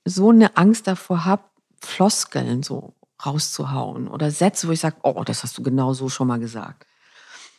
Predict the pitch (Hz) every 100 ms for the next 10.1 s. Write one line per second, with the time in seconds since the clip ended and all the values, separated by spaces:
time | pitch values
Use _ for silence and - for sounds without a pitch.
0 | _ _ - 180 185 202 - 196 208 208
1 | 214 208 190 190 - 190 - - 175 -
2 | - - - _ 208 226 - 143 139 -
3 | - - - - - 170 180 208 - 240
4 | 247 240 - _ - 160 - 240 285 -
5 | 233 226 226 - - 208 - - - 196
6 | 214 196 - _ _ 175 202 202 - 185
7 | 180 175 170 175 - - 127 - - 107
8 | - - - _ _ _ _ - _ _
9 | 175 165 - - 190 226 190 165 220 -
10 | -